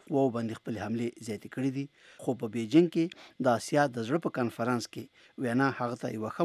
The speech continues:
موقع په لاس ورکړه چې یو ځل بیا خپل وړاندیز تکرار کړي. د بیجینګ کنفرانس اصلاً د افغانستان په اړه په استانبول کې د یوې مخکینۍ غونډې په تعقیب جوړ شوی دی او چین یې کوربه دی. د افغانستان د ګاونډیانو او د آسیان د سازمان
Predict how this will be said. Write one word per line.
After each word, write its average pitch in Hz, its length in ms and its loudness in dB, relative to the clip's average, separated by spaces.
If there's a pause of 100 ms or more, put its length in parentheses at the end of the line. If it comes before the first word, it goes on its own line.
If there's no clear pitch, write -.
موقع 117 260 -6
په 117 120 -6
لاس 110 160 -4
ورکړه 123 320 -4 (340)
چې - 120 -8
یو 120 140 2
ځل 110 140 -4 (160)
بیا 139 100 6 (400)
خپل 131 180 -2
وړاندیز 110 540 -2
تکرار 107 400 -4
کړي. - 160 -12 (600)
د 147 40 6 (320)
بیجینګ 208 400 6
کنفرانس 180 500 2 (420)
اصلاً 175 340 4
د - 100 2
افغانستان 135 540 4
په 143 100 4
اړه 147 200 6
په 131 120 -4
استانبول 120 500 0
کې 143 100 -2 (160)
د - 100 -2
یوې 131 200 2
مخکینۍ 180 400 2
غونډې 135 260 4
په - 140 -12
تعقیب 123 280 -2 (100)
جوړ 107 120 -4 (100)
شوی 104 240 -2
دی - 80 -8 (480)
او 120 40 0 (120)
چین 143 160 6
یې 131 160 2
کوربه 113 320 -2
دی. - 100 -10 (500)
د - 120 0
افغانستان 117 500 0
د 107 140 -6
ګاونډیانو 117 520 4 (400)
او 123 140 8
د - 20 0 (120)
آسیان 160 340 4
د 127 160 -2
سازمان 123 400 2